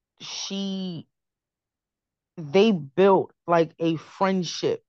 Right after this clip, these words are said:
in the midst of all of the stuff that's been going on the past two years, right? Well,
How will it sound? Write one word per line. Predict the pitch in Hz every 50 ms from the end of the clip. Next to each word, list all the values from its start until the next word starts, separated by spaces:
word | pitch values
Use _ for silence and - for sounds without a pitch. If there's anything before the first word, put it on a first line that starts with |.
| -
in | - 156 151
the | 147
midst | 147 147 151 160 160 - -
of | - 156 151 143 135
all | - - 123 143 147 151 143
of | 139 135 - _ -
the | 139
stuff | 135 - - - 147 139 135 -
that's | - 131 135 131 - -
been | - 135 135 131
going | 135 131 127 127 131 135
on | 135 131 131 131 127
the | 127 -
past | - - 127 120 117 117 120 120 - - - _ _ _ _ _ _ _
two | - - 123 117
years, | 104 113 110 - - - - - - _ _ -
right? | 120 120 127 117 - _ _ _ _ _ _ _ _ _ _ _ _ _ _ _ _ _ _
Well, | - - 170 180 180 175 170 170 165 160 156 147 120 -